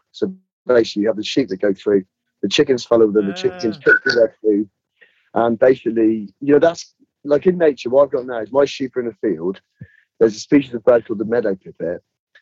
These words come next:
Speaker 1: The meadow pipit you don't see them all summer. I've now got, like, a hundred meadow pipit. They're quite a rare bird, but they're now
Speaker 2: Mm.
Speaker 1: following the sheep and, uh, eating all their poo. The sheep, the meadow pipit in turn are pooing on the ground, which is very healthy for the ground.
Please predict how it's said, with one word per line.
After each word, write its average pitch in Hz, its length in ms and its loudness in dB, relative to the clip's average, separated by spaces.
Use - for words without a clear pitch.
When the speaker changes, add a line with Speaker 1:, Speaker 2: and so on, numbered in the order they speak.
Speaker 1:
The 110 80 0
meadow 135 260 4
pipit 104 480 -4
you 117 100 -6
don't 143 200 4
see 131 120 -10
them 117 180 -4
all 117 300 0
summer. 95 500 -4
I've 110 120 -4
now 127 180 2
got, 113 200 2
like, 107 160 -4
a 110 60 -8
hundred 110 340 -6
meadow 107 240 2
pipit. 87 320 -6
They're 110 100 0
quite 147 260 2
a - 20 0
rare 123 240 2
bird, 135 320 2
but 110 80 -2
they're 120 120 0
now 131 200 -2
Speaker 2:
Mm. 120 80 -8
Speaker 1:
following 120 340 -2
the 113 140 -8
sheep 104 200 0
and, 117 120 -2
uh, 113 120 6
eating 120 300 -2
all 117 100 4
their 110 120 4
poo. 95 420 -8
The 113 80 0
sheep, - 380 -2
the 120 140 2
meadow 143 320 2
pipit 113 260 0
in 110 100 -2
turn 123 260 0
are 104 60 -2
pooing 151 380 0
on 107 100 -4
the 90 80 -8
ground, 98 400 -4
which 117 260 0
is 98 80 -18
very 120 180 4
healthy 113 340 -2
for - 120 -20
the 104 60 -10
ground. 85 460 -4